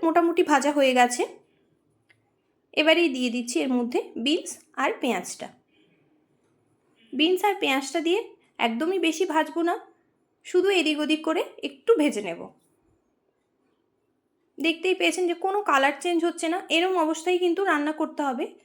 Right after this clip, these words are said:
খুব বেশি হাই ফ্লেমে রান্না করতে যাবেন না, তাহলে কিন্তু সবই পুড়ে যাওয়ার ভয় থাকে। এবার এটা আমি সিটি দিয়ে নেব, কুকারে দিয়ে দেবো। আপনারা চাইলে কড়াইতে আধ ঘন্টা চাপা দিয়ে লো ফ্লেমে বসিয়ে রাখতে পারেন, তাহলেই কিন্তু স্যুপটা রেডি হয়ে যাবে জল দিয়ে।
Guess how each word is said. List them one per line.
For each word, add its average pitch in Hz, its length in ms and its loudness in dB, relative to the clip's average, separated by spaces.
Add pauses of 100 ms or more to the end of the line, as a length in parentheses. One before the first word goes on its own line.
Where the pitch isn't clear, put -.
(380)
খুব 349 140 -4
বেশি 349 220 0
হাই 269 260 0
ফ্লেমে 330 280 0
রান্না 269 260 0
করতে 320 280 -6
যাবেন 320 240 0
না, 359 100 -2
তাহলে 302 260 -2
কিন্তু 285 240 -4
সবই 294 320 -4 (680)
পুড়ে 320 180 -2
যাওয়ার 247 260 2
ভয় 202 240 -8
থাকে। 202 300 -16 (400)
এবার 339 200 2
এটা 392 200 2
আমি 370 140 0 (140)
সিটি 330 280 -2
দিয়ে 247 180 0
নেব, 220 240 -4
কুকারে 311 360 -4
দিয়ে 202 200 -6
দেবো। 185 200 -10 (100)
আপনারা 254 340 -6
চাইলে 359 340 -2
কড়াইতে 311 400 0 (340)
আধ 277 200 2
ঘন্টা 302 340 -2 (280)
চাপা 294 280 0
দিয়ে 302 180 -2 (400)
লো 294 160 0
ফ্লেমে 311 320 -2
বসিয়ে 285 360 -4
রাখতে 226 300 -2
পারেন, 196 340 -6
তাহলেই 294 380 -2
কিন্তু 349 260 -4 (120)
স্যুপটা - 340 -6
রেডি 233 280 0
হয়ে 208 140 0
যাবে 185 240 -6
জল 185 260 -2
দিয়ে। 175 200 -8